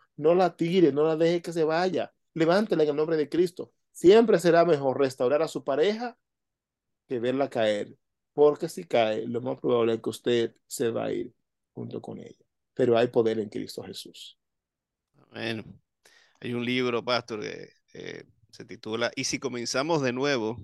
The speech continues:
Speaker 2: un libro cristiano, relación al divorcio y al perdón, muy, muy interesante.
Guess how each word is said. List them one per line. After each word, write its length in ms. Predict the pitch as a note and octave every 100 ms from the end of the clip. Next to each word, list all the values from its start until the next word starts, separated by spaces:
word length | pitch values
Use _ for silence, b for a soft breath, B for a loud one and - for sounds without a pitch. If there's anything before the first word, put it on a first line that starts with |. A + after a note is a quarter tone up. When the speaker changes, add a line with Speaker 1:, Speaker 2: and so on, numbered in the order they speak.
| -
Speaker 2:
un 100 | B2
libro 200 | A#2 B2
cristiano, 640 | A#2+ G#2+ - A#2+ A#2 A2 - _ _ -
relación 440 | B2 B2 B2 A#2+
al 120 | A#2
divorcio 400 | A2+ A2+ B2 B2+
y 20 | A2+
al 120 | F2+
perdón, 460 | G#2 G#2+ B2 A2+
muy, 200 | A#2+ C#3+
muy 240 | A#2+ C3 C3
interesante. 720 | A#2+ A2 G#2+ A2 A2+ - -